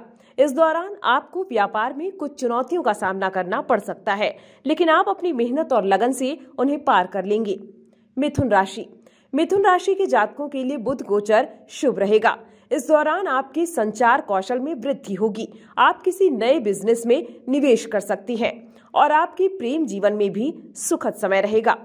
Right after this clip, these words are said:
कर्क राशि, कर्क राशि के जातकों के लिए बुध गोचर शुभ रहेगा। इस दौरान आपके करियर में तरक्की के अवसर मिलेंगे।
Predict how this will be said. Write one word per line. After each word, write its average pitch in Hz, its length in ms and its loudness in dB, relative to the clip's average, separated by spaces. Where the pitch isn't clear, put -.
कर्क 254 280 4
राशि, 190 400 -2
कर्क 370 260 2
राशि 370 300 -2
के 381 120 2
जातकों 262 420 -2
के 262 160 -8
लिए 269 120 -6
बुध 214 240 0
गोचर 247 440 0
शुभ - 280 0
रहेगा। 202 380 2
इस 285 140 4
दौरान 302 380 2
आपके 311 360 -4
करियर 247 400 4
में 302 260 -8
तरक्की 269 380 -2
के 226 120 -2
अवसर 196 260 -2
मिलेंगे। 214 480 0